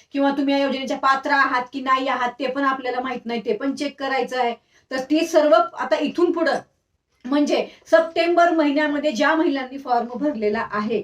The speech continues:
तर त्यांचे फॉर्म ना, अ, जेव्हा जेव्हा चेक होतील, आता खूप म्हणजे खूप नियमास्तव, म्हणजे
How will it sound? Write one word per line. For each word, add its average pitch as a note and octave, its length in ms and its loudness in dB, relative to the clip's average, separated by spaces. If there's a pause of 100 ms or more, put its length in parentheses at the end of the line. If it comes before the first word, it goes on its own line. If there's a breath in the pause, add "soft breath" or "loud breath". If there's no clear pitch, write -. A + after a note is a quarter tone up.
(260 soft breath)
तर B3 80 -4
त्यांचे D4+ 420 2
फॉर्म C#4+ 460 0
ना, C4 160 0
अ, A3+ 600 -2
जेव्हा B3 260 0
जेव्हा B3+ 220 -2
चेक C#4 260 -4
होतील, C#4 280 -4 (240 loud breath)
आता A3 160 -4 (100)
खूप F#4+ 240 2
म्हणजे F4 280 -2
खूप E4 160 -4
नियमास्तव, D4+ 800 2
म्हणजे D4+ 300 0